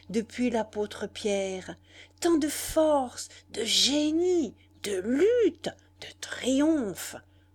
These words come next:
Puis, quel miracle sans cesse renouvelé, le ciel daignant descendre dans cette chair humaine, Dieu habitant ce serviteur qu'il a choisi, qu'il met à part,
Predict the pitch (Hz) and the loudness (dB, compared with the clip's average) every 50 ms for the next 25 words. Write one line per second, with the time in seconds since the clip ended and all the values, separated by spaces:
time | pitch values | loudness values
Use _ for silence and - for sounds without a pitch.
0 | _ _ _ _ _ _ _ _ - - - 170 170 170 156 139 - 147 135 - | _ _ _ _ _ _ _ _ -14 -12 -10 -8 -8 -8 -10 -12 -14 -18 -20 -20
1 | - _ _ - - - _ _ _ _ _ - 247 240 220 185 190 202 202 220 | -20 _ _ -20 -20 -20 _ _ _ _ _ 0 0 2 2 0 -2 -2 -2 0
2 | 240 277 294 302 311 - 381 415 440 427 381 - - - 214 202 - - 208 196 | 2 4 4 4 2 2 0 0 0 0 -2 -4 -4 -8 -8 -6 -6 -6 -8 -8
3 | - - 220 202 196 - - - 196 196 196 185 170 196 185 180 185 175 160 - | -6 -6 -6 -6 -6 -8 -8 -8 -6 -4 -4 -4 -4 -4 0 2 2 2 2 0
4 | - _ _ _ _ _ _ - - _ - 208 254 311 320 311 - - - - | -6 _ _ _ _ _ _ -20 -20 _ -4 0 2 2 2 0 -2 -4 -2 0
5 | 220 202 180 170 165 160 156 156 185 285 302 277 240 214 190 190 180 175 233 277 | 0 2 2 0 0 -4 -6 -2 0 2 2 4 2 2 0 -2 0 0 0 0
6 | 262 - - - 349 381 381 359 339 269 247 247 226 214 247 247 240 - 247 247 | 0 -2 -4 -4 -2 -2 0 0 0 0 -2 -4 -4 -2 -2 -2 -2 -4 -6 -4
7 | - 247 240 - - - 202 208 202 208 202 196 185 165 156 151 151 160 156 107 | -4 -6 -6 -6 -6 -4 -4 -4 -4 -4 -4 -4 -2 -2 -2 -4 -4 -8 -10 -12
8 | - _ _ _ _ _ _ _ _ _ - 175 180 - 214 208 233 294 370 370 | -16 _ _ _ _ _ _ _ _ _ -16 -16 -16 -14 -10 -6 4 6 6 6
9 | 247 - - _ - - - - _ - - 240 214 190 233 226 - - 214 202 | 6 0 -6 _ -20 -20 -20 -20 _ 0 0 0 0 0 -6 -6 -4 -4 -4 -4
10 | - - - 180 - - - 208 190 - 185 175 190 180 - - 185 170 165 160 | -6 -8 -8 -8 -8 -8 -6 -8 -8 -8 -8 -10 -10 -12 -10 -6 -4 -4 -4 -4
11 | - - - - 165 139 147 147 - - - - - 214 233 202 - - 147 - | -8 -12 -10 -10 -8 -8 -8 -10 -8 -8 -10 -8 -6 -8 -8 -8 -8 -12 -14 -14
12 | - _ _ _ _ _ - - - - - _ - 202 208 196 196 190 208 240 | -14 _ _ _ _ _ -20 -20 -20 -20 -16 _ -4 -2 -2 -2 0 0 0 0
13 | 294 294 294 - 247 226 - _ - 254 247 247 214 170 143 - - - - | 0 0 -2 -4 -8 -8 -8 _ -8 -6 -6 -4 -6 -6 -8 -10 -12 -18 -20